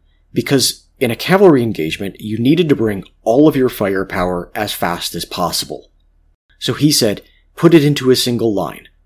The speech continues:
Get it into action, because you're probably not gonna get a second chance."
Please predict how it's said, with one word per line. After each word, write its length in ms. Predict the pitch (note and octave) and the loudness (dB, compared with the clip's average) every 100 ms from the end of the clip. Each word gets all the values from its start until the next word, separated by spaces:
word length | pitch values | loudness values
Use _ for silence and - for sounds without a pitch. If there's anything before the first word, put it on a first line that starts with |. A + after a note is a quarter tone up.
| _ _ - | _ _ -6
Get 220 | B2 C#3 | 2 4
it 100 | D3+ | 6
into 300 | C3 B2+ A#2+ | 4 2 -2
action, 420 | F2+ - - D#2 - _ _ _ _ | -4 -6 -4 -6 -10 _ _ _ _
because 260 | - G#2+ F#2 | -8 -6 -6
you're 120 | - | -8
probably 420 | - A#2 C#3 C#3 | 0 2 4 6
not 240 | C3+ C3+ - | 4 2 -2
gonna 160 | B2 | -2
get 160 | G2+ A2 | 0 -2
a 60 | |
second 360 | A2 A2 G#2+ G#2+ | 0 -2 -4 -6
chance." 540 | - F2 - - - | -6 -8 -8 -8 -8